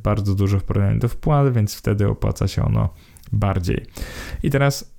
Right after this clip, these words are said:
czy biorąc pod uwagę bardzo słabe warunki wcześniejszego zwrotu z ixe, które zawsze trzeba opodatkować według właśnie skali przy pomocy formularza pit trzydzieści sześć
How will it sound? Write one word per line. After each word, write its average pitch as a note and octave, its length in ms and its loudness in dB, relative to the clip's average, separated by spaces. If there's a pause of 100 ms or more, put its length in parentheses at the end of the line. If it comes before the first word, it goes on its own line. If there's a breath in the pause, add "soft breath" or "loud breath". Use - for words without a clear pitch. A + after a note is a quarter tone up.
czy - 180 0
biorąc C#3 320 2
pod B2 160 -2
uwagę A#2 560 2
bardzo A2+ 340 0
słabe A2 320 0
warunki G#2+ 420 2
wcześniejszego G#2 560 2
zwrotu G2+ 300 0
z - 100 -4
ixe, A#2 540 2 (280)
które G2+ 260 0
zawsze A#2 340 0
trzeba A2+ 200 0
opodatkować G#2+ 560 0
według G#2 240 0
właśnie G#2 260 0
skali G#2 460 2
przy - 160 -4
pomocy G#2 260 2
formularza G2+ 540 2
pit - 200 -4
trzydzieści - 400 -2
sześć D#3+ 320 0